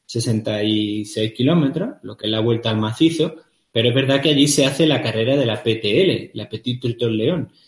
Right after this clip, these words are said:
que, eh, al final son trescientos kilómetros, eh, no es carrera porque no es competitiva, y en equipos de, de dos personas obligatorio. Y siempre hemos pensado aquí que el Sendero Sulair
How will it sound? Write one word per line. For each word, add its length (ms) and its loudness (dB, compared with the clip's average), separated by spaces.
que, 380 0
eh, 360 -2
al 80 -2
final 260 -2
son 200 2
trescientos 540 0
kilómetros, 720 2
eh, 600 -6
no 200 2
es 120 0
carrera 540 2
porque 240 -4
no 140 0
es 80 -4
competitiva, 840 -2
y 120 0
en 80 2
equipos 520 0
de, 240 -2
de 140 -4
dos 160 0
personas 460 -4
obligatorio. 640 -4
Y 120 -2
siempre 480 4
hemos 260 2
pensado 420 0
aquí 380 0
que 260 -4
el 260 -6
Sendero 420 -2
Sulair 760 2